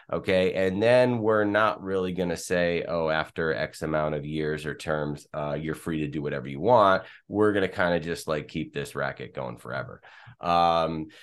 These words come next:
so, you know, everything's a negotiation. Everything, you know, changes and happens different ways, but, uh, they, that's how it evolved into this. If you were gonna sign a, a, a deal right now to a major label,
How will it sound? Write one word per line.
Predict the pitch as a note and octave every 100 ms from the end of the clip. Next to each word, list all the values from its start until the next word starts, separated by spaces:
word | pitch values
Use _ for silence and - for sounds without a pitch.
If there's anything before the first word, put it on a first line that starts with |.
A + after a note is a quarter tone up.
| -
so, | - B2+ A2+ G#2+
you | C#3
know, | A2+ F#2
everything's | A2+ C3 B2 B2+ G#2+
a |
negotiation. | G#2+ F#2 G2+ F#2 F#2+ G2+ B2+ C3+ G2+ G2 G#2+ -
Everything, | G#2 G2 G2 F#2+ F2+ _ _ _
you | G#2
know, | F2+ D#2+
changes | - G2 G#2+ F2+ E2 E2
and | E2
happens | F2 F2+ E2
different | - E2 E2 D#2+
ways, | G2+ F#2 D#2+
but, | - E2+ D#2+ - - -
uh, | E2+ E2
they, | D#2+ G2+ G#2
that's | G2+ G#2+ -
how | G#2+ G#2
it | F#2 -
evolved | D2+ F2 E2+ A#1+ - -
into | F2 D#2 F2+
this. | D#2+ D#2
If | D2+
you | G2 B2
were | G#2+
gonna | G2+ F#2+
sign | - G2+ G2 F#2+ F#2
a, |
a, | F2 - E2 D#2 -
a | D#2+
deal | D#2 D2+ G2+ F#2
right | E2+ E2 D#2+
now | E2 D#2+
to | - E2+
a |
major | D#2+ E2+ D#2 D#2
label, | F2+ F2 D2+ D#2